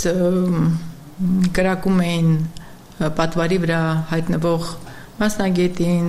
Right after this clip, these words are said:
անգամ գյուղապետը այնտեղ զոհվեց, այսինքն դա անվտանգ չէր և դրա համար, մ,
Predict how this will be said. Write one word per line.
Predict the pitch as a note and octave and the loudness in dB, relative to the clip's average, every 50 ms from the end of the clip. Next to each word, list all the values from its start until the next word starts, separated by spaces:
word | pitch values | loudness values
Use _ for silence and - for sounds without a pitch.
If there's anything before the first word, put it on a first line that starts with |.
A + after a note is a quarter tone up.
| E3+ F3 | 0 2
անգամ | E3 D#3+ E3 E3+ E3+ E3 | 2 2 2 2 2 2
գյուղապետը | D#3+ F3 E3 D#3+ E3 D#3+ E3 - G3+ G3 - - F#3+ F#3 | 2 2 2 2 0 -2 0 0 -2 0 0 0 0 2
այնտեղ | F#3 F#3 F3+ F3+ G3 F#3 F3+ F#3 - | 2 2 2 2 2 0 0 2 2
զոհվեց, | F#3 F3+ F3 F3 F3 F3+ F3+ F3 F3 - - - - - - - - - - - - - - G3+ | 2 2 2 2 2 2 2 2 2 2 0 0 0 -2 -4 -8 -10 -12 -12 -12 -14 -2 0 2
այսինքն | G3 G#3 - A#3+ B3 B3 B3+ A#3 A3 | 2 4 4 2 2 2 2 2 2
դա | G3 G3 G3 G3 G3 F#3 - F#3+ | 2 2 2 0 0 0 0 2
անվտանգ | F3 F3+ E3+ G3+ F3 - F#3 F3 E3+ E3 E3 - - | 2 2 2 0 0 0 0 0 0 0 -2 -4 -4
չէր | - - - G3+ G#3 A3 A3+ A#3 A#3 - - - F#3 | -2 0 2 2 2 2 2 0 0 -2 -4 -2 0
և | F3+ F3+ F3+ F3 F3 F3 | 2 2 2 2 2 0
դրա | F3 E3+ F3 F3 D#3+ | 0 2 2 2 2
համար, | E3+ E3+ F3 F#3 G#3 G#3 - - - - - - - - - - - - - - - - | 2 2 2 2 0 0 -2 -6 -8 -12 -14 -16 -18 -18 -18 -18 -18 -18 -20 -20 -4 0
մ, | F3+ F3+ E3+ E3 | 2 4 4 4